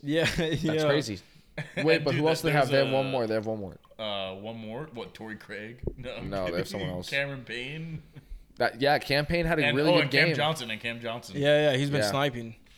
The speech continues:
Speaker 1: He's fucking
Speaker 3: That dude's percentages are super nice. He just doesn't, like, hold the ball a lot, you know?
Speaker 2: Dude, I mean, it's Suns in four for me.
Speaker 3: Oh,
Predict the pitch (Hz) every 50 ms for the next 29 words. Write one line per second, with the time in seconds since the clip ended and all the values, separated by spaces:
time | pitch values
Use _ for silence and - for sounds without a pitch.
0 | - - - - - - - 156 156 - 127 117 117 120 127 123 143 147 - -
1 | 131 120 - 117 110 120 120 107 101 92 95 92 - 101 90 82 92 92 95 92
2 | 92 90 104 107 107 107 104 110 107 101 104 95 95 92 87 85 82 - - _
3 | _ _ _ _ _ _ _ - _ _ _ _ _ _ _ _ _ - 107 101
4 | 90 90 87 90 92 92 90 87 87 87 87 80 87 92 90 90 95 101 - 120
5 | 131 127 113 104 92 117 123 123 120 120 117 - - 147 139 127 117 113 104 95
6 | - 98 98 95 90 92 - - 104 95 92 87 87 87 - - _ _ _ -
7 | -